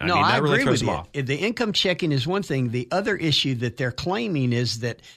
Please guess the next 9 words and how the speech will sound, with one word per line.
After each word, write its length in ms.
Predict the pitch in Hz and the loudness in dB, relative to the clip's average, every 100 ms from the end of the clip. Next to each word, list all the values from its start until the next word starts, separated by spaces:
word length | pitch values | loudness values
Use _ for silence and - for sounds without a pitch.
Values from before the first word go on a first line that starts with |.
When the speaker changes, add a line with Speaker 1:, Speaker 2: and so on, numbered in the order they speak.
| _ | _
Speaker 2:
the 100 | 117 | -4
state 500 | - - 190 202 - | -2 0 2 0 0
didn't 240 | 165 165 143 | -2 0 -2
provide 560 | - 131 131 127 127 - | -2 0 0 0 -2 -4
adequate 560 | 139 147 156 156 - | -4 -4 -4 -8 -8
timing 680 | - 147 156 160 120 107 107 - - _ | -8 -4 0 2 2 0 -2 -8 -20 _
on 180 | 139 131 | -2 0
the 320 | 123 123 117 - - - | 0 0 -2 -6 -14 -8
re-up 680 | 127 147 160 151 - - | -2 2 2 2 -2 -10